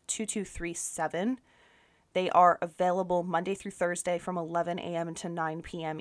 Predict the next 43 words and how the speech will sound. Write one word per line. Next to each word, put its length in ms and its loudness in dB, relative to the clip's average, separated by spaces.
Eastern, 600 2
as 160 -6
well 160 2
as 120 -2
Friday 560 2
from 200 -6
eleven 380 2
A 180 -4
M 280 -2
to 160 -6
five 500 4
P 220 -4
M 200 -2
Eastern. 580 -4
You 80 -4
can 160 -2
text 420 -2
them 260 4
at 140 -2
that 200 2
same 400 2
number, 580 2
one 220 -2
eight 120 -4
hundred 380 -4
nine 260 -2
three 260 -8
one 280 0
two 200 -6
two 200 -6
three 300 -10
seven, 580 0
Monday 400 2
through 220 -10
Thursday, 920 0
three 260 -6
P 220 -6
M 140 -2
to 100 -10
six 300 -8
P 200 -2
M 220 0
Eastern. 560 -2